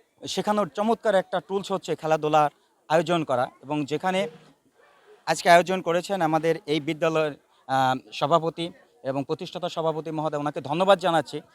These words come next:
চমৎ-, একটা চমৎকার একটা আয়োজন করার জন্য এবং আমরা চমৎকারভাবে উপভোগ করতেছি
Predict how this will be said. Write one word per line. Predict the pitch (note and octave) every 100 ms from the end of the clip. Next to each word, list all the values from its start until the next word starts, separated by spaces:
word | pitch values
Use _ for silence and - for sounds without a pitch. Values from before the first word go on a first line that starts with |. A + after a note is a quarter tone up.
| _ -
চমৎ-, | F3 E3
একটা | D#3 - D#3+ -
চমৎকার | F#3 G#3 - F#3+
একটা | E3 D#3
আয়োজন | D3 C#3+ C3 -
করার | D#3+ D#3 C3
জন্য | A#2+ B2
এবং | D3+
আমরা | E3 D#3
চমৎকারভাবে | E3+ D3+ - F3+ F3 F3
উপভোগ | E3+ F3+ F3+
করতেছি | - D3+ D3+ -